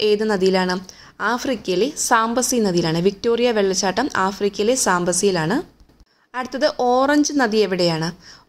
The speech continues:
ഓറഞ്ച് നദി ആഫ്രിക്കയിലാണ്. സെന്റ്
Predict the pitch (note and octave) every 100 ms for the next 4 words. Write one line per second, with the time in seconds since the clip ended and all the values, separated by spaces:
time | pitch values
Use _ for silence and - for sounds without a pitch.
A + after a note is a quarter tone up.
0 | G3 G#3 A3 A3+ A#3+ G3+ C4+ - F3+ F3+
1 | F#3 G3+ G#3+ G#3 F#3 D#3 E3+ F#4 - _
2 | _ _ _ _ _ _ - C#4+ D4+